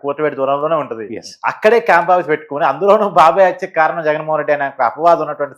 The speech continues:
Speaker 1: సమయంలో
Speaker 2: ఎస్.
Speaker 1: అక్కడే పెట్టుకుంటే ఇక జగన్మోహన్ రెడ్డి గారి గుండెల్లో గుబేరేగా.
Speaker 2: అదే.
Speaker 1: అది పోతాడు, ఇంటికని పోతాడు, పులివెందులు పోతాడు, ఇక జగన్మోహన్ రెడ్డి.
Speaker 2: ఇప్పుడు, ఇప్పుడు చర్చ జరుగుతున్న అంశం ఏంటంటే,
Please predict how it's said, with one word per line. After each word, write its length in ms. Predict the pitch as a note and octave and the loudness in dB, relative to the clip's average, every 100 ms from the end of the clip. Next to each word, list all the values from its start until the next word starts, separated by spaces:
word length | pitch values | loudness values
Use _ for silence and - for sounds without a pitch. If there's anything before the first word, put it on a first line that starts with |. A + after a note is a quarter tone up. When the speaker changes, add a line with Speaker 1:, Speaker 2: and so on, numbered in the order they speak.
| B2 | -12
Speaker 1:
సమయంలో 440 | B2 B2 A2+ B2+ F#3+ - | -8 -10 -4 -2 -2 -6
Speaker 2:
ఎస్. 180 | G2 _ _ A#2 | -20 _ _ -10
Speaker 1:
అక్కడే 280 | - G#3 | -2 -2
పెట్టుకుంటే 460 | A3 G3+ E3+ F3 F3 G3+ | 0 -2 -4 -8 -6 -4
ఇక 100 | E3+ | -2
జగన్మోహన్ 320 | D3+ E3+ E3+ E3 | -2 0 0 0
రెడ్డి 120 | D#3 | 0
గారి 120 | D3 | 0
గుండెల్లో 260 | C#3+ D3 C#3+ C#3 | -2 -4 -2 -2
గుబేరేగా. 420 | C#3 D#3+ E3 F#3 - - | 0 0 -2 -4 -10 -12
Speaker 2:
అదే. 260 | A2+ C#3+ C#3 | -4 -2 4
Speaker 1:
అది 140 | F3 F3+ | 4 6
పోతాడు, 220 | G3 A3+ | 4 4
ఇంటికని 340 | G3 F3+ G#3+ G3 | 2 2 0 2
పోతాడు, 200 | F#3+ F3 | 2 2
పులివెందులు 360 | E3+ F3+ F#3 E3+ | 2 0 2 2
పోతాడు, 180 | F3 D#3+ | 4 2
ఇక 120 | C#3+ | 0
జగన్మోహన్ 280 | D#3 D#3 E3+ | -2 0 -4
రెడ్డి. 140 | F3 | -2
Speaker 2:
ఇప్పుడు, 180 | F#3+ A#3 | 0 2
ఇప్పుడు 240 | F3 G#3+ - | 2 0 0
చర్చ 160 | E3 F#3+ G#3 | 0 2 2
జరుగుతున్న 400 | F#3+ F3 D#3 C3+ | 2 2 -2 -4
అంశం 260 | D3+ F3 C#3+ | -4 -6 -6
ఏంటంటే, 360 | A#2 A#2 B2 | -4 -4 -2